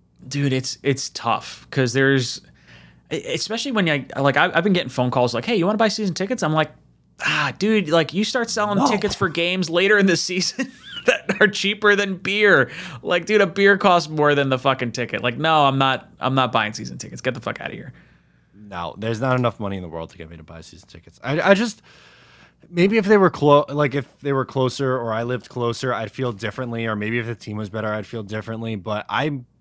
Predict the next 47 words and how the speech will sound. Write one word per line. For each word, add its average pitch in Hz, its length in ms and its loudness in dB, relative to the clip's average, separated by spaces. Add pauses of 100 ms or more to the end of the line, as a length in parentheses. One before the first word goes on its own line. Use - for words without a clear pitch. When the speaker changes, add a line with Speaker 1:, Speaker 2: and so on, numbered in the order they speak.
Speaker 2:
I 135 80 -4
feel 214 160 2
like 240 140 0
I 220 100 2
miss 139 320 2
so 135 260 -2
much 117 540 -2
other 113 240 -8
football 98 520 -10
when 95 120 -8
I'm 98 220 -8
at 98 300 -8 (140)
a 104 60 -14
game. 92 340 -12
Like, 87 280 -14
I 117 100 -6
love 123 360 0
being 143 180 -2
able 127 140 -2
to, 123 80 -6
like, 117 260 -6
you 113 80 -6
watch 113 320 -2
the 135 80 -4
one 113 180 -4
o'clocks, 110 680 -6
you 139 120 -2
watch 135 260 4
Speaker 1:
Mm-hmm. 104 160 -4
Speaker 2:
the 139 320 2
Jet 127 260 -6
game 123 220 -6
at 117 120 -6
one, 113 400 -8 (580)
you 113 60 -6
Speaker 1:
Yep. 123 80 2
Speaker 2:
do 127 40 0
your 127 100 2
video, 117 280 0
whatever, 107 460 -2
and 113 180 -8
then, 117 200 -4
like, 120 260 -6
I'm 110 160 -6
locked 107 280 -6
into 113 240 -10
the, 104 320 -6